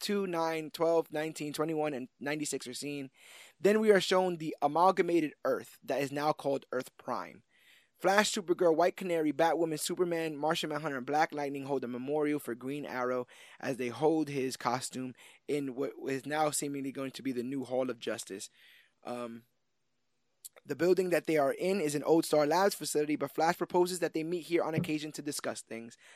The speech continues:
A K A the Hall of Justice, and they would be a sort of quasi-Justice League. He reveals a table and, uh, with chairs that all have their logo on it, very Justice League-esque. Um, and, uh,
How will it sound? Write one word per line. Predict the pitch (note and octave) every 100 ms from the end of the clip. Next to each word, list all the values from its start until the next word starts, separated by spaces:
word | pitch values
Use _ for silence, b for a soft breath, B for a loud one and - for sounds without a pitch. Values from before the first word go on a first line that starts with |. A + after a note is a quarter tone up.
| b
A | G3+
K | G3 F3+ D#3+
A |
the | D3
Hall | D3 D3+
of |
Justice, | E3+ G#3 - C3+ B B B
and | D#3
they | E3 E3+
would | D#3 D3+
be | C#3+ D#3 D3 -
a | C3+
sort | C#3 C#3 D3
of | C#3
quasi-Justice | - C#3 C#3+ C#3 C#3 B2+ B2+ B2 B2 - A2+ A#2+
League. | B2 A#2+ b b b _
He | C3 D3 D3 -
reveals | D3+ C3 F3+ F#3 F3+ -
a | D#3 D3
table | - F3 G#3 G4+ G4+ b b b _ -
and, | D3+ D3
uh, | - C3+ C3+
with | A#2+ D3 - _ -
chairs | B3 A#3+ A#3 F#3+
that | E3+ -
all | A#3 A#3+ G#3+
have | G3 E3
their | D#3 D3+
logo | E3 D#3+ D#3
on | C3 D3+
it, | D#3 D3+ -
very | - F3 D#3+
Justice | C#3+ D3 C#3+ C3 A#2+
League-esque. | C3 - C#3+ C#3 C#3 - b b b b -
Um, | C#3 C#3 C3+ C3 C3 A2 _
and, | C3 C3+ B2+ B2+
uh, | C3 C3+ C3 C3